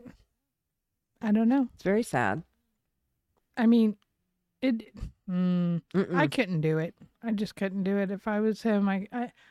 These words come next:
Speaker 1: I'd be like, "Where do I
Speaker 2: Well, exactly.
Speaker 1: stand?
Speaker 2: Where do I
Speaker 1: <laughs>
Speaker 2: stand?
Speaker 1: Where do I really?"
Speaker 2: Y-,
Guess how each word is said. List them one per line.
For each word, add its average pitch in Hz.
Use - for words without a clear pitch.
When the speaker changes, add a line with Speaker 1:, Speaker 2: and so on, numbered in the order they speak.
Speaker 1:
I'd 320
be 262
like, 220
"Where 311
do 330
I 277
Speaker 2:
Well, 214
exactly. 214
Speaker 1:
stand? 185
Speaker 2:
Where 170
do 214
I 196
Speaker 1:
<laughs> -
Speaker 2:
stand? 240
Speaker 1:
Where 285
do 294
I 277
really?" 240
Speaker 2:
Y-, -